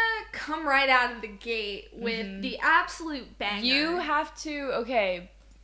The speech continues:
Speaker 2: but describe what you want me to say.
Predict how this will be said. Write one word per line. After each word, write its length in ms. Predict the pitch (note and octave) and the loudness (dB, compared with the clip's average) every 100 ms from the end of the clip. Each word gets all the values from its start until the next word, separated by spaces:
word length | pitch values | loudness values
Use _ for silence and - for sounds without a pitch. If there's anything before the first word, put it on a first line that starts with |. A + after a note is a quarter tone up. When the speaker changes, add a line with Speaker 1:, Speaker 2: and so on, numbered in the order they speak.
| - - | -18 -4
Speaker 2:
but 320 | A#3 G3+ - - - G3 - | -2 -2 -8 -20 -20 -20 -4
describe 920 | B3 B3 - - A3 G#3+ A#3 C4+ B3+ | -2 -2 -8 -8 2 6 8 6 4
what 140 | B3+ A#3 | -2 -2
you 140 | A3+ | -4
want 240 | G#3+ F3+ | -4 -4
me 100 | F#3 | -6
to 100 | D3+ | -8
say. 640 | F3+ - C3+ A#1+ - G#2 | -8 -4 -2 -4 -8 -14